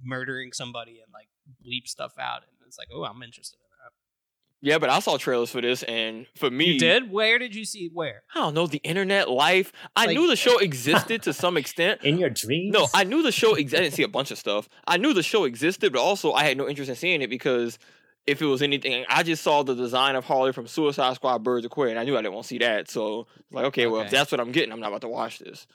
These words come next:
Speaker 2: I only watched it
Speaker 4: That's
Speaker 2: 'cause
Speaker 4: the
Speaker 2: y'all
Speaker 4: first
Speaker 2: said we should
Speaker 4: question
Speaker 2: watch
Speaker 4: you
Speaker 2: it.
Speaker 4: asked, right? That's the first
Speaker 2: Yeah.
Speaker 4: question you asked
Speaker 2: I
Speaker 4: us.
Speaker 2: saw the, I, I had a negative brand association and didn't wanna watch the show. I didn't watch
Speaker 4: Okay.
Speaker 2: it till people told me it was good, and I watched it.
Speaker 3: Yeah, true for me too.
Speaker 4: Hmm.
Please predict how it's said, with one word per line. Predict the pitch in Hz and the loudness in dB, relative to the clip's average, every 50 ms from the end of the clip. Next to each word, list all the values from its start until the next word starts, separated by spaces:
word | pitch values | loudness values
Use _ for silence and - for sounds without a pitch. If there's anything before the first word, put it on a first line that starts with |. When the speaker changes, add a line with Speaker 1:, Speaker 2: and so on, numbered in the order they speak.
| _ _ _ _ _ _ _ _ _ - | _ _ _ _ _ _ _ _ _ -6
Speaker 2:
I | 123 160 | -4 -2
only | 208 160 127 | 0 0 0
watched | 120 123 127 127 | 2 2 2 2
it | |
Speaker 4:
That's | 139 160 127 | 2 0 0
Speaker 2:
'cause | 120 | 2
Speaker 4:
the | 131 | 2
Speaker 2:
y'all | 131 139 | 2 2
Speaker 4:
first | - 214 156 | 4 4 4
Speaker 2:
said | 160 220 | 4 4
we | 208 | 2
should | 190 | 2
Speaker 4:
question | 139 139 175 | 2 2 2
Speaker 2:
watch | 208 185 160 | 0 0 0
Speaker 4:
you | 160 | 0
Speaker 2:
it. | |
Speaker 4:
asked, | 175 170 143 135 - - 131 | 0 0 0 -2 -4 -8 -6
right? | 120 120 135 - _ - | -6 -6 -6 -6 _ -12
That's | 143 143 147 | -12 -12 -12
the | 139 | -12
first | - 160 190 254 | -4 2 2 2
Speaker 2:
Yeah. | - - | 2 2
Speaker 4:
question | 147 135 - 139 | -2 -8 -10 -10
you | 131 127 | -6 -4
asked | 139 139 131 - 147 | -2 -2 0 2 2
Speaker 2:
I | 196 | 2
Speaker 4:
us. | 262 214 | 2 4
Speaker 2:
saw | - 220 208 | 2 2 2
the, | 190 - | 4 4
I, | 143 180 240 - - | 4 4 2 2 2
I | 147 175 220 | 2 2 4
had | 233 220 180 | 4 4 4
a | 151 131 | 4 2
negative | 123 131 151 165 165 165 170 156 | 2 0 0 0 2 0 0 -2
brand | 131 147 143 147 147 139 | 0 0 2 2 2 0
association | 123 - 139 131 131 127 - 135 120 123 120 - 143 - | -2 -2 0 0 0 0 0 0 2 2 0 -2 -6 -10
and | 107 110 117 110 | -10 -14 -6 -2
didn't | 139 147 - 139 | -2 -2 -2 -2
wanna | 131 127 123 117 | -4 -2 -2 0
watch | 117 120 113 110 - | 0 0 0 -2 -6
the | 120 | -12
show. | 113 - - - - - - _ _ _ _ _ - | -14 -10 -10 -10 -10 -10 -18 _ _ _ _ _ 0
I | 127 147 | 2 2
didn't | 165 147 147 | 2 2 2
watch | 147 143 143 135 | 2 2 0 0
Speaker 4:
Okay. | 104 | -2
Speaker 2:
it | 95 | -6
till | 127 131 | -6 -6
people | 151 - 120 | -6 -10 -8
told | - 170 147 135 127 | -2 2 2 2 2
me | 131 | 0
it | 127 | -2
was | 117 117 113 | -4 -4 -6
good, | 113 135 131 123 117 | -2 0 0 0 0
and | 110 107 | 0 -4
I | |
watched | 113 113 95 87 - - - - | -6 -6 -6 -8 -8 -14 -20 -20
it. | - _ _ _ _ _ _ _ _ _ _ _ _ _ _ _ _ _ _ - | -20 _ _ _ _ _ _ _ _ _ _ _ _ _ _ _ _ _ _ 2
Speaker 3:
Yeah, | 117 113 107 104 | 2 4 4 2
true | 101 - - 180 175 | 0 -2 -4 -4 -4
for | - 135 | -2 -6
me | 120 113 107 | -6 -6 -6
too. | 95 - - 104 90 - _ _ | -8 -12 -16 -18 -18 -20 _ _
Speaker 4:
Hmm. | 123 120 104 104 | -18 -18 -16 -18